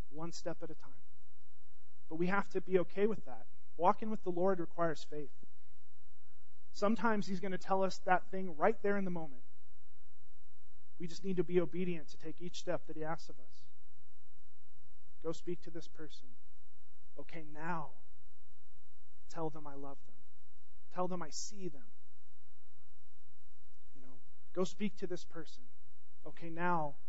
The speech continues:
I'm gonna tell you that this person is suffering from this illness and I want you to lay hands on them and pray for them. We just have to trust that, that he, he has the plan. Right? So, you know, I've learned from this,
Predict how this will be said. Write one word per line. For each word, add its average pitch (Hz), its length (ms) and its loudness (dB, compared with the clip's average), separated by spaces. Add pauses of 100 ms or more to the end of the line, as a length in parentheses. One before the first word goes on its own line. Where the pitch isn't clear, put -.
(260)
I'm 156 80 0
gonna 156 140 0
tell 165 220 0
you 156 100 2
that 151 160 0
this 160 120 -2
person 170 400 0
is 147 60 0
suffering 165 480 0
from 156 140 0
this 147 180 0
illness 156 320 0
and 143 80 -2
I 143 40 -2
want 147 160 0
you 151 60 0
to 139 60 0
lay 143 140 0
hands 147 260 0
on 147 60 0
them 143 100 0
and 135 180 0
pray 147 120 -2
for - 160 0
them. - 140 0 (640)
We 185 60 0
just 185 160 0
have 220 160 0
to 180 80 0
trust - 420 2
that, 156 160 0 (260)
that 156 120 0
he, 202 180 4 (140)
he 214 100 2
has 233 220 2
the 175 80 0
plan. 226 260 0 (2000)
Right? 143 260 0 (1400)
So, 180 320 2 (360)
you 214 80 0
know, 185 120 2
I've 214 180 2
learned 226 300 0
from 135 160 0
this, - 340 -2